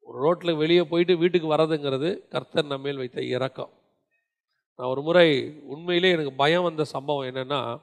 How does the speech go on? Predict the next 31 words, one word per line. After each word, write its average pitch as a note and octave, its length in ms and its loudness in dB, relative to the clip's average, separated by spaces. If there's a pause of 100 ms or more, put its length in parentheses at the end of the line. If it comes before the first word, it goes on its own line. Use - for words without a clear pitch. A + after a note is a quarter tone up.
(720)
ஒரு, C3+ 560 0
நான் D3+ 120 4
ஒரு D3+ 180 2
இடத்துல D#3+ 200 0
நின்னு D#3+ 260 -4
பார்த்துக்கிட்டு D#3+ 340 2
இருக்கிறேன். D3+ 400 2 (1000)
ஆப்போசிட்ல G3 680 4
வண்டி F3 220 0
இப்படி D#3 180 -2
போயிட்டு C#3 320 -4
இருக்குது. - 380 -20 (280)
ஆப்போசிட்ல D#3+ 500 -4
ஒரு F#3+ 160 -2
டூ F#3+ 140 0
வீலர் D#3 280 0
போகுது. C3+ 400 -4 (760)
என் G#3 320 4
பக்கத்துல A3+ 340 0
இந்த G#3+ 340 4
பக்கம் A3+ 240 2
ஆப்போசிட்ல F#3 480 2
ஒருத்தர் E3+ 300 -2
கடை, F3 260 4
ஒரு F3+ 240 0
கடை F#3 240 2
இருக்கு, F3+ 320 0
க்ளோஸ் F#3+ 300 -2
பண்ணியிருக்கு, F3 420 2
வாசல்ல F3 300 0 (100)
உட்காந்துருக்கிறார். B2+ 640 -8